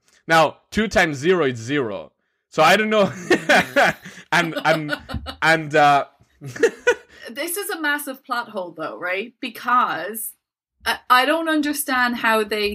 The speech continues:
Speaker 2: think that they're getting the second bomb there. They don't know what's happened to Icarus. They don't know if Icarus
Speaker 1: Right.
Speaker 2: One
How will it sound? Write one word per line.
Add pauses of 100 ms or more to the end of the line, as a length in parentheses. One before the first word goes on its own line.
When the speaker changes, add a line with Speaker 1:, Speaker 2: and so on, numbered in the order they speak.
(160)
Speaker 2:
think
that
they're
getting
the
second
bomb
there. (1300)
They
don't
know
what's
happened
to
Icarus.
They
don't
know
if
Icarus
Speaker 1:
Right.
Speaker 2:
One